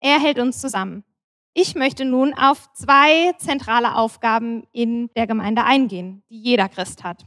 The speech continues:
also jeder, der zuhört. Zum einen möchten wir uns auf Jesus hinbewegen und ihn immer wieder ins Zentrum nehmen. Und zum anderen ist es unsere Aufgabe,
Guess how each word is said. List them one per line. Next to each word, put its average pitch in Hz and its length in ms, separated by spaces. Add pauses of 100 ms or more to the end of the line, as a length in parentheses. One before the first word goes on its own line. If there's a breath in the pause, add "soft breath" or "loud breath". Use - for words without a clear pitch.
(140)
also 202 380
jeder, 220 300
der 233 140
zuhört. 185 440 (480)
Zum 302 220
einen 240 580
möchten 277 460
wir 277 280 (360 soft breath)
uns 247 340
auf 185 200
Jesus 269 360
hinbewegen 202 680 (200)
und 285 180
ihn 302 200 (100)
immer 339 260
wieder 262 360
ins 254 260
Zentrum 226 400
nehmen. 180 320 (280)
Und 247 200
zum 269 180
anderen 285 540 (120)
ist 285 280
es 262 140
unsere 302 500
Aufgabe, 220 640